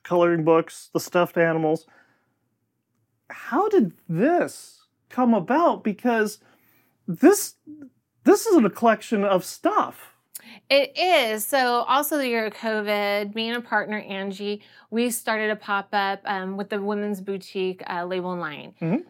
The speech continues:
Speaker 2: Two years ago, we were invited to,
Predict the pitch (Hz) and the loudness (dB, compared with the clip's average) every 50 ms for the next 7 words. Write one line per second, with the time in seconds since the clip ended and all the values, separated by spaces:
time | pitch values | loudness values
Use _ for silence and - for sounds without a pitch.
0 | _ - - - 247 226 233 233 226 233 226 214 226 220 220 214 214 214 214 214 | _ -16 -10 -8 -4 -2 -2 0 0 -2 -2 -2 -2 0 0 0 -2 -2 -2 -4
1 | 202 - 196 196 220 220 220 220 208 208 208 - 208 208 208 202 196 196 196 190 | -4 -6 -6 -6 -6 -4 -4 -4 -2 -2 -2 -2 -4 -4 -4 -4 -4 -4 -4 -6
2 | 202 202 202 202 196 - - 214 208 208 208 202 196 | -6 -6 -6 -8 -8 -10 -12 -10 -10 -10 -8 -8 -10